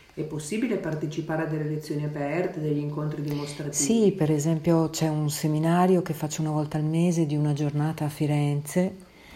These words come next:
Speaker 2: e quello è aperto a tutti ed è una buona possibilità per assaggiare questo lavoro.
Speaker 1: A che età si può incominciare ad approcciare a questa,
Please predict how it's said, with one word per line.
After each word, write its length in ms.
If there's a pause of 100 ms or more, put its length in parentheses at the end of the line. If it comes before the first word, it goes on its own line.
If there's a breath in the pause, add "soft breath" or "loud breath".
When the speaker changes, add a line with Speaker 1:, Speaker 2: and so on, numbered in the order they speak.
(460 loud breath)
Speaker 2:
e 220
quello 260
è 40
aperto 380
a 40
tutti 880
ed 280
è 120
una 200
buona 280
possibilità 640
per 140
assaggiare 760
questo 380
lavoro. 640
Speaker 1:
A 160
che 140
età 440
si 260
può 120
incominciare 760
ad 80
approcciare 600
a 40
questa, 880